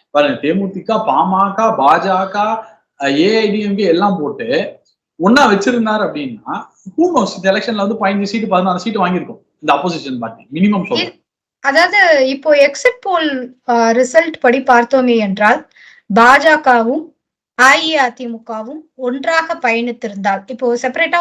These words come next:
Speaker 2: ஒரு கூட்டணியா இருக்காங்க இல்லையா, அந்த கூட்டணிகளுடன் ஒன்றாக பயணித்திருந்தால்,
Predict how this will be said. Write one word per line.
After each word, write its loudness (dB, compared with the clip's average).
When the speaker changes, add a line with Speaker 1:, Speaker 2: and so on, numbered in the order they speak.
Speaker 2:
ஒரு -4
கூட்டணியா -2
இருக்காங்க -4
இல்லையா, -2
அந்த -4
கூட்டணிகளுடன் 0
ஒன்றாக 2
பயணித்திருந்தால், 0